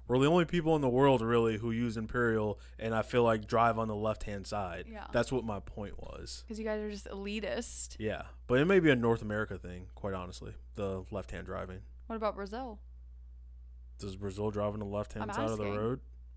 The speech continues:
Speaker 1: I don't know. I think
Speaker 2: Well,
Speaker 1: they
Speaker 2: they're
Speaker 1: drive
Speaker 2: in North America.
Speaker 1: Brazil is not in North America.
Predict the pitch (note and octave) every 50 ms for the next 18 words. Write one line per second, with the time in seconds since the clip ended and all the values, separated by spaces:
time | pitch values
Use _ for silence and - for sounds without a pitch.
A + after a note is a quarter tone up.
0 | - - - F2 E2 F2+ B2+ D#3 A#2 F2 F2 F#2+ A#2+ - - - - A2 - G#3+
1 | G#3 G#3 G#3+ A3 A3+ A#3 - A#3 A3+ A3+ - A3 G#3+ B3 D#4+ E4 - - C#3+ E2
2 | - - - - - - - - - - - - - - - A#2+ A2+ G#2+ C#3 F3
3 | F#3 C#3+ A#2 G#2+ G#2+ G#2 G#2+ A#2+ A#2+ A2+ A#2 A2 G#2+ A2 A2+ A#2+ A#2 - A2 G2+
4 | G#2 G#2+ G#2+ G2+ - - F#2+ F#2+ F#2